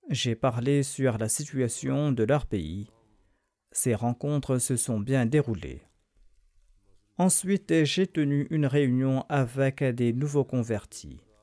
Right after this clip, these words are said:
Environ quarante-cinq d'entre eux étaient venus là-bas.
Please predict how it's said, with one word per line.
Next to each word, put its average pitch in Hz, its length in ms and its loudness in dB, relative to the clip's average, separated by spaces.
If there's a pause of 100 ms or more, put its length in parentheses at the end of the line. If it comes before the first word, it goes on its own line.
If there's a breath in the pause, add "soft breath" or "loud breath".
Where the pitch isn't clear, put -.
(1400)
Environ 165 500 4
quarante-cinq 160 600 2
d'entre 127 300 2
eux 156 40 6
étaient 135 200 0
venus 117 480 0
là-bas. 82 520 -2